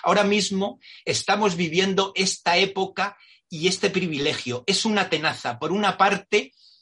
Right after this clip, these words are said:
una presión enorme en un sentido y, por otra parte, una liberación enorme en sentido contrario. El taquión nos ha permitido poder navegar en ese, en esa dualidad tan estridente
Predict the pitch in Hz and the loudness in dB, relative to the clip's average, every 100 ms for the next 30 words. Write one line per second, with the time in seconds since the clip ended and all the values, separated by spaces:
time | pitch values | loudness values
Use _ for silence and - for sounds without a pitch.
0 | - _ 196 208 208 190 175 - - - | -20 _ -2 0 0 0 -4 -4 -8 -2
1 | 202 185 180 165 180 208 165 147 139 139 | 0 0 0 0 2 2 0 -8 -8 -4
2 | 185 185 180 156 180 175 190 - 180 175 | -2 -2 -2 -4 -4 -4 -4 -4 -4 -2
3 | 214 214 202 190 - 185 226 254 220 202 | 0 0 2 2 2 2 4 2 2 2
4 | 185 180 - 185 170 135 _ - 156 196 | 0 0 0 0 0 -4 _ -6 0 2
5 | 175 185 - - - 180 160 - 151 - | 0 -4 -8 -16 -2 0 2 0 0 0
6 | 190 196 156 127 139 123 101 95 _ _ | 2 2 0 -4 -2 -4 -4 -12 _ _
7 | - - - - - _ _ _ 170 156 | -20 -20 -20 -20 -20 _ _ _ -2 0
8 | 165 208 240 226 208 214 196 214 196 196 | 0 2 2 2 2 0 0 0 0 -2
9 | 190 208 190 190 - _ _ _ 160 151 | -2 -2 -2 -4 -6 _ _ _ -4 0
10 | 208 202 196 170 156 147 180 208 196 - | 2 2 0 0 0 0 4 4 2 -10
11 | _ _ 170 156 196 190 - 202 190 - | _ _ -10 -6 -4 -4 0 2 2 -4
12 | 143 180 - 196 196 165 170 160 139 139 | -4 -2 -2 0 2 2 2 2 -2 -4
13 | 170 190 185 _ _ _ 156 165 165 - | 0 0 -2 _ _ _ -6 -4 -4 -4
14 | - - 156 131 135 202 190 160 _ 160 | -6 -6 -8 -6 -2 0 0 -6 _ -12
15 | - | -12